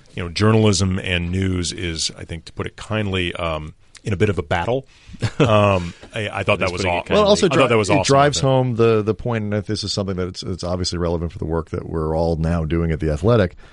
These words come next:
Speaker 2: This stuff costs money, and
Speaker 1: Mm-hmm.
Speaker 2: whatever, whatever your outlet is, um, whatever your, your belief system, whatever it might be, if you want good coverage of those things,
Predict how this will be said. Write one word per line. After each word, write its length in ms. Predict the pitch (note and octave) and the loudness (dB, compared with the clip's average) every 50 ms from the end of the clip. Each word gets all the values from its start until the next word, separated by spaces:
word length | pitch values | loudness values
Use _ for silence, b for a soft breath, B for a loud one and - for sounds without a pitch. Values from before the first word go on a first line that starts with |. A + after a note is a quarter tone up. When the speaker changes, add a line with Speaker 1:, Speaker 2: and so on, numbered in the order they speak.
| b b b b b b b b b b b b - - - - - _ _ | b b b b b b b b b b b b -20 -20 -20 -20 -20 _ _
Speaker 2:
This 160 | - A2+ A#2+ - | 2 2 2 4
stuff 180 | - D#3+ C#3 | 2 0 2
costs 220 | - D3+ D3 - - | 2 0 0 0 0
money, 240 | D3 D3+ - - - - - _ - | -2 -2 -4 -6 -10 -16 -20 _ -8
and 360 | - G2 F#2+ F#2 F2+ F2+ A2+ | -4 -2 0 0 0 0 -2
Speaker 1:
Mm-hmm. 160 | B2 - G#2 | -4 -4 0
Speaker 2:
whatever, 560 | F#2+ A2 A#2+ C3 F3 G#3 G#3 G3 F#3 F3+ E3+ - | 2 4 6 6 6 6 4 4 4 2 0 -2
whatever 680 | C#3+ B2+ A#2+ C#3 D3 E3 F3+ F3+ F#3+ F#3 F3+ F3 E3 D#3+ - _ _ _ | -2 -2 0 2 2 2 2 2 0 0 0 0 -2 -4 -8 _ _ _
your 280 | C#3 A2+ A#2+ B2+ B2+ A#2+ | -2 2 2 4 4 4
outlet 360 | A2 A#2+ C3 - B2 A2 G#2+ | 2 2 2 2 2 4 4
is, 440 | G#2 G2 D#2 - - - - - - - - _ _ _ - | 4 4 2 0 -4 -10 -14 -14 -16 -20 -20 _ _ _ -6
um, 640 | F2+ F2 E2 E2 E2 D#2+ D#2+ D#2 D2+ D2+ D2+ D2 D#2 | -4 -4 -2 -2 -2 -2 -2 -2 -4 -4 -6 -8 -8
whatever 360 | - F2 F2+ F2+ F#2 F#2 F#2+ G2 | -4 -2 0 0 0 0 0 2
your, 220 | F2+ F2+ F2+ F2+ | 2 2 2 2
your 360 | F2 F2 F2 F2+ F2 E2+ D#2+ - - - _ _ _ _ _ _ _ _ _ _ _ _ - | 2 2 2 2 2 0 0 -4 -10 -20 _ _ _ _ _ _ _ _ _ _ _ _ -2
belief 320 | G3+ F#3+ G#2 A#2+ B2+ - | 0 4 4 4 4 4
system, 360 | - C#3 C#3 C3 - C#3 B2+ | 4 2 2 2 2 0 0
whatever 220 | A2+ G#2+ G#2 G#2+ G#2+ | 2 2 0 0 0
it 40 | G2+ | 0
might 180 | F#2+ F#2 - | -2 -2 -2
be, 240 | - B2+ A2 F#2+ G#2 | -2 -2 -2 0 -2
if 160 | A2 - - | -2 -2 0
you 120 | A#2 A2+ G#2+ | -2 -2 0
want 380 | F#2 G#2 A#2 C3 C#3+ - G#2 | 0 0 0 -2 -2 -6 -2
good 220 | - A#2 B2+ A#2 - | 0 2 2 0 0
coverage 500 | - - B2+ C3+ A#2+ A#2+ G#2+ G2 F2 - | -4 -6 -6 -2 -2 -2 -2 -2 -4 -4
of 260 | - A2 A2 F#2+ F2 | -2 -2 -2 0 0
those 280 | G#2 G#2 G#2 G2+ F#2 - | 2 2 2 2 0 -2
things, 480 | - A2 G#2 E2+ C2+ B1 - - - | -2 -2 -2 -2 -2 -6 -10 -16 -18